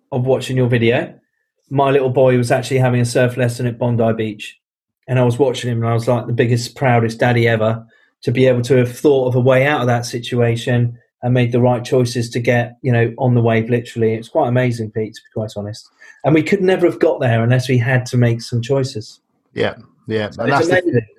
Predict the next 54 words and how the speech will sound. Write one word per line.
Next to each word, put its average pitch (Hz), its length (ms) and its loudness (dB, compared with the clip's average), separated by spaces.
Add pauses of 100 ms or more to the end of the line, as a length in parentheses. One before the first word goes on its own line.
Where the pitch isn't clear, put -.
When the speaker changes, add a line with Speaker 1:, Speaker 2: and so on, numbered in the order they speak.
(560)
Speaker 2:
that's 127 140 2
the 110 80 2
Speaker 1:
Yeah. 110 60 -10
Speaker 2:
point, 160 260 2
isn't 135 180 0
it? 104 160 2
It's - 80 -4
just 120 180 -4
like, 110 180 0
you've 110 120 -4
got 117 140 2
to 107 60 0
make 110 180 -2
the 101 80 -8
choices. 107 400 -4
You've 101 120 -8
got 104 220 -2
to, - 180 -14
you've 107 140 -8
got 107 300 -4 (200)
to 127 220 -4
te-, 113 80 -18
step - 340 -12
over 127 300 0
the 113 140 2
line 120 400 2
and 110 140 0
just 104 200 -6
go 123 200 0
with 110 120 0
it. 98 160 0
And 101 200 -2
sometimes 110 360 -2
it 101 60 -10
doesn't 107 260 -4
feel 110 220 -2
right. 113 320 0 (440)
Well, 139 120 2
not, 131 140 0
it's - 160 -8
not, 95 120 -2
doesn't 85 120 -12
feel 92 120 -6
right. 90 200 -2
It's - 80 -4
scary. 87 500 -2 (320)
That's - 200 -8
the 85 320 -10
thing. 87 200 -6
But 98 280 0
you 110 220 0
know, 110 360 2 (420)
deep 107 280 -4
down, 92 600 -2